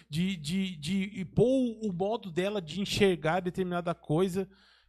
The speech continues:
que ela não concorde, ela tem que falar, ela tem que, ela tem que, ela, ela, ela tem que ofender aquele cara.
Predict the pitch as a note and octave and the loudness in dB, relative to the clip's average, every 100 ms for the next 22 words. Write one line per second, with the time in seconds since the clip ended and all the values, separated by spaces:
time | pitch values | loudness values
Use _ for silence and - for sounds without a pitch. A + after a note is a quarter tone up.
0 | _ - E3 E3+ E3 D#3+ E3+ - D#3+ - | _ -4 -2 0 0 0 -2 -4 -6 0
1 | C#3 D#3 E3 F#3+ - - D#3+ D#3 - F#3+ | 2 2 0 -6 -8 -6 -4 -2 0 0
2 | F#3+ F3 F#3+ D#3+ D#3 D#3+ E3 - B3+ C#4+ | -2 -4 -2 -2 0 0 0 2 0 0
3 | D4+ - F3 G3+ - C#4+ E4 C4+ B3+ G#3+ | -2 0 -2 0 0 -2 -4 -14 -16 -12
4 | F#3+ F#3 - F#3 G#3+ - F#3+ G3+ - - | -10 -10 -10 -10 -10 -8 -6 -6 -8 -4
5 | A#3+ D#4+ E4+ - C#4+ A3+ G#3+ A#3 A3 G3 | -4 -2 -6 -4 -4 -2 -2 -2 -4 -4
6 | G#3 | -4